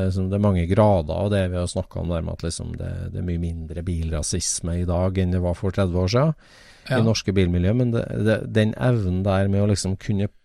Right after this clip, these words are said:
Speaker 1: plukke smågodt fra den lekegrinda i alle kategorier, og, og n-,
Speaker 2: Mm.
Speaker 1: nå har jeg prøvd det,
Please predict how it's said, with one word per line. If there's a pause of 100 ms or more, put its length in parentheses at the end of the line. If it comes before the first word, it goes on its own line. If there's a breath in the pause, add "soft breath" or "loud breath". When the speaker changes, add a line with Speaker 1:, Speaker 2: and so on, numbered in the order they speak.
Speaker 1:
plukke
smågodt
fra
den
lekegrinda
i (260)
alle
kategorier,
og,
og
n-,
Speaker 2:
Mm.
Speaker 1:
nå
har
jeg
prøvd
det,